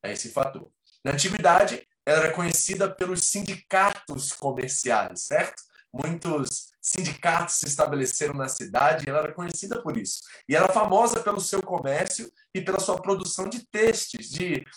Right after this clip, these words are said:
de tecido, gente, incluindo o índigo, que era uma matéria-prima, um corante de anil, né, que é usado hoje, nós podemos ver esse tipo de material no, nas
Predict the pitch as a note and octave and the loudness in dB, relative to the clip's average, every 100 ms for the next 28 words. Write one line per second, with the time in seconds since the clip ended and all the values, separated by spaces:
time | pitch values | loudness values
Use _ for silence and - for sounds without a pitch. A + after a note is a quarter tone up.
0 | - - E3+ A3 G3+ - G#3+ A3 D3 C3+ | -18 -8 -2 0 2 4 4 4 2 -2
1 | G#2 F#2 - - D#3+ F#3+ G#3+ A3+ G3+ A#3 | -6 -8 -10 -6 0 2 4 2 0 0
2 | B3+ E3+ B2+ - D3+ E3 E3+ - F#3 F3 | 0 0 -2 -2 -2 0 0 -2 0 -2
3 | - F#3 A3 C#3 C#3 D3+ C#3 F#3+ G3 - | -2 -4 -4 -6 -4 -2 0 0 -2 -8
4 | - _ _ - D3 C#3+ C#3+ G3+ C#3+ - | -10 _ _ -2 0 2 0 2 0 -2
5 | - _ C#3 E3 E3+ F#3+ G3 G#3 G3 G3 | -16 _ -2 -2 -2 -2 4 6 6 6
6 | G3+ F#3 F3+ A#3 - D3 D3+ D3+ E3 D#3+ | 6 4 4 6 4 -2 -8 -10 -10 -6
7 | - D3+ D3 - C#3+ - C3+ C3+ B2+ C#3 | -2 -2 -2 -10 -12 -10 -8 -6 -6 2
8 | D3+ F#3 G3+ A3 A3+ A3+ A3+ A#3+ A#3 - | 4 4 -2 -8 -10 -10 -8 -8 -8 -10